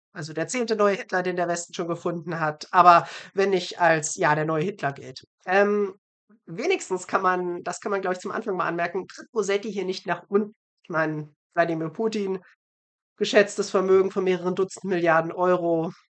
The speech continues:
russischer Staatspräsident, das ist jetzt nicht unten. Sie hat in der Vergangenheit, das haben wir uns in der ersten Folge angesehen, ja auch wirklich übel gegen die Ungeimpften geschossen und die Ungeimpften waren eine in der Gesellschaft relativ,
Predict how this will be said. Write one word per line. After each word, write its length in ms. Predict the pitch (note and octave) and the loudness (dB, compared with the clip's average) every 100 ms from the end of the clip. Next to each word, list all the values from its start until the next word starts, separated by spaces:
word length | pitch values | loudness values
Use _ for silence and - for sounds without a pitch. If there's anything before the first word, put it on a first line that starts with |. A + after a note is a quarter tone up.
| _ | _
russischer 400 | F#3+ F#3 F3+ E3 | 0 0 0 -6
Staatspräsident, 960 | D3+ E3 E3 - E3+ D#3+ D#3 D3+ D3+ - | -2 2 0 -2 -6 -4 -2 -2 -4 -4
das 140 | F3 | -4
ist 120 | G#3+ F#3+ | -2 -4
jetzt 160 | F3+ | -4
nicht 200 | E3 D3 | -4 -4
unten. 500 | F3 G#3+ G#3 F3+ F3 _ | -4 -4 -4 -8 -8 _
Sie 160 | D#3+ | 0
hat 140 | F3+ G#3 | 2 2
in 80 | F#3+ | 0
der 80 | |
Vergangenheit, 640 | F3+ F3+ F#3 G3 G#3 F#3 F#3 | -2 0 0 0 -2 -2 -4
das 100 | E3 | -6
haben 100 | E3+ | -4
wir 60 | |
uns 100 | D#3+ | -6
in 60 | E3+ | -6
der 100 | D3+ | 0
ersten 240 | E3 F3 | 0 0
Folge 300 | E3+ F3+ E3+ | -2 -2 -2
angesehen, 420 | E3+ E3+ E3 F3 E3+ | -2 -4 -4 -4 -4
ja 120 | E3 | -2
auch 80 | - | 0
wirklich 280 | F#3+ G3 - | -2 -2 -8
übel 300 | - A#3+ A3+ | -6 0 0
gegen 220 | G#3+ G3 | 0 -2
die 100 | F3+ | -6
Ungeimpften 640 | F3+ A#3+ C#4 F#3+ E3+ E3+ F#3 | -4 -4 -2 -4 -6 -8 -10
geschossen 420 | E3 - F3 F3 | -6 0 -2 0
und 120 | G3+ | -6
die 60 | F#3+ | -6
Ungeimpften 580 | G3 G3+ F#3 G3 - E3+ | -8 -8 -8 -10 -8 0
waren 160 | E3+ | 0
eine 240 | E3+ E3 E3+ | 0 -2 -4
in 80 | E3 | -6
der 100 | D#3+ | -6
Gesellschaft 760 | D#3 E3 E3 E3+ E3+ D#3+ - | -4 -2 -2 0 -2 -2 -6
relativ, 600 | D#3 D#3+ D#3 E3+ D#3+ - | -2 -2 -2 -8 -10 -12